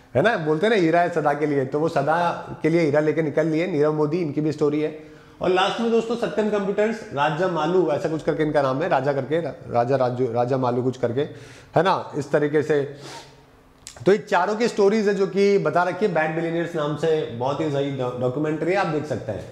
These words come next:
किस तरीके से इन्होंने लो-, लो-, लोगों को बेवकूफ़ बनाया, लोगों के sentiments के साथ में खेला और वो सब इसके अंदर बताया,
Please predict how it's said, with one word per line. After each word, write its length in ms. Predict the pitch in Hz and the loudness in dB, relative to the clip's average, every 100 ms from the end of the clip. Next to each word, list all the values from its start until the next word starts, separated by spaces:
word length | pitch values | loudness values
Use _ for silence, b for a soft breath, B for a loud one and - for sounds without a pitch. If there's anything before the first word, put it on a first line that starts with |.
| B B B | B B B
किस 160 | 190 190 | 0 2
तरीके 240 | 185 180 | 2 2
से 100 | 180 | 2
इन्होंने 200 | 175 175 | 2 4
लो-, 120 | 156 | 4
लो-, 140 | 156 135 | 2 0
लोगों 260 | 139 147 | 0 0
को 140 | 151 156 | 2 2
बेवकूफ़ 340 | 143 135 156 | 2 0 0
बनाया, 280 | 139 139 143 | -2 0 0
लोगों 260 | 139 131 139 | 0 0 0
के 280 | 143 139 135 - - | 0 -2 -4 -12 -6
sentiments 480 | 156 165 190 185 175 | -2 2 2 0 0
के 60 | |
साथ 200 | 175 151 | 0 0
में 120 | 160 151 | -2 0
खेला 480 | 131 135 135 139 B B B B - | 0 2 0 -4 B B B B -2
और 260 | 117 120 | 0 2
वो 240 | 120 127 160 | 0 -2 -2
सब 200 | 165 147 | -2 -2
इसके 180 | - | -2
अंदर 160 | 127 143 | -4 -2
बताया, 440 | 127 104 95 85 | -2 -4 -6 -8